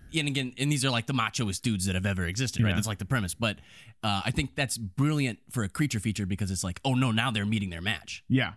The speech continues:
Speaker 1: And, and we'll talk about later. There's actually some, some great moments I think McTiernan gets out of it. But yeah, so it
Speaker 2: Mm-hmm.
Speaker 1: was directed by John McTiernan, written by the Thomas brothers, Jim and John,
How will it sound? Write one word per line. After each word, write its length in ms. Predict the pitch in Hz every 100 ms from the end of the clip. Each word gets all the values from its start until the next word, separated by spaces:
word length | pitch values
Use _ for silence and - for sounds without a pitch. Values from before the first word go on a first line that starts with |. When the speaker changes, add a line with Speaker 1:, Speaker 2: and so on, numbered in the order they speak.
| -
Speaker 1:
And, 160 | 120
and 180 | 117 113
we'll 100 | 113
talk 160 | 113 98
about 200 | 95 90
later. 180 | 104
There's 160 | 92 92
actually 220 | 101 -
some, 220 | 101 80 71
some 140 | -
great 180 | 107 180
moments 280 | 214 139 -
I 80 | 90
think 160 | 101
McTiernan 320 | 90 - 101 90
gets 100 | 92
out 100 | 87
of 60 |
it. 80 | 95
But 100 | 175
yeah, 100 | 131
so 180 | - -
it 20 | 123
Speaker 2:
Mm-hmm. 100 | 139
Speaker 1:
was 100 | 117
directed 300 | 135 135 120
by 100 | 117
John 220 | 123 120
McTiernan, 540 | 110 - 139 131 127 120 -
written 300 | 107 147 143
by 100 | 123
the 80 | 113
Thomas 320 | 101 123 123 -
brothers, 360 | 120 110 98
Jim 220 | - 110
and 120 | 104 101
John, 420 | 101 92 90 92